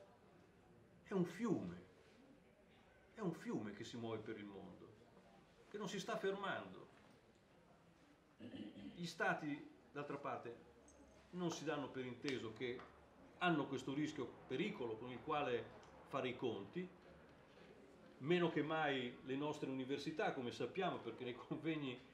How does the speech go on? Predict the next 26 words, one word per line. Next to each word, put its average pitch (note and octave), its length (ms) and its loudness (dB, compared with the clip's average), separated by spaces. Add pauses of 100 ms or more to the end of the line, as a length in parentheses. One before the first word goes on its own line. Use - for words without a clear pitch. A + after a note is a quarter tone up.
(160)
europei C#3+ 840 2
trovate C3+ 880 2
nelle, C3+ 600 -2
eh, B2 480 -8 (240)
nei C#3+ 160 2
programmi D3 760 4
le C3 100 2
bande D#3+ 300 4
dei C3+ 140 4
motociclisti, D#3+ 800 -2
i - 40 0
ladri D3 260 4
di C#3 80 -2
biciclette, E3 640 2
i - 40 -4
contrabbandieri D3 640 2
di F3 120 0
lupi, G3 360 2
ma D#3 240 0 (160)
non F3+ 240 4
ci E3 80 2
sono D3+ 340 2
le C3+ 80 2
grandi D3 260 0
organizzazioni B2 640 -2
criminali. G2+ 420 -10